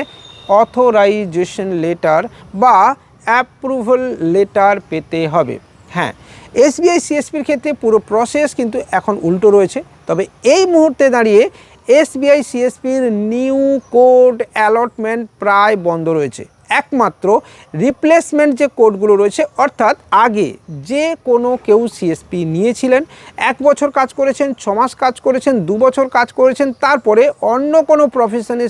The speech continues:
শিফট হয়ে গেছেন, তাদের যে কোডগুলো পড়ে রয়েছে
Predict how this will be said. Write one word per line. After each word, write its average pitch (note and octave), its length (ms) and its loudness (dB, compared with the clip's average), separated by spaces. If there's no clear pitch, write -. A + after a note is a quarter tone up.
শিফট G3 300 -6
হয়ে F3 160 2
গেছেন, F#3+ 300 0
তাদের C4 300 2
যে C#4 100 2
কোডগুলো A#3 420 2
পড়ে G#3+ 240 2
রয়েছে G#3+ 240 0